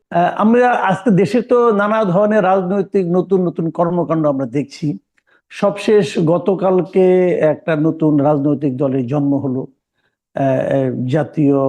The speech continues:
নাগরিক পার্টি। তো এই পার্টি নিয়ে অনেক আলোচনা,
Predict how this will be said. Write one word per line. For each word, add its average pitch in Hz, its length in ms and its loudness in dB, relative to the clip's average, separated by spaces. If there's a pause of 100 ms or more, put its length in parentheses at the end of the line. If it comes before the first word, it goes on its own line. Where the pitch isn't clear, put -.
(320)
নাগরিক 151 520 0
পার্টি। 127 380 -6 (1040)
তো 151 360 0
এই 202 120 4
পার্টি 202 400 0
নিয়ে 185 240 0
অনেক 170 260 0
আলোচনা, 165 560 -2